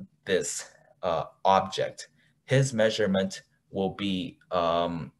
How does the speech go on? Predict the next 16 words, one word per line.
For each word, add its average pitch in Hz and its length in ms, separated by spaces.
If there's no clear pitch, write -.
less 101 400
than 78 340
the 95 100
measurement 90 600
of 87 140
s-, - 360
of 92 380
someone 95 600
who 104 140
measures 92 440
this - 240
object 90 420
when 92 140
this, - 280
uh, 90 120
okay, - 300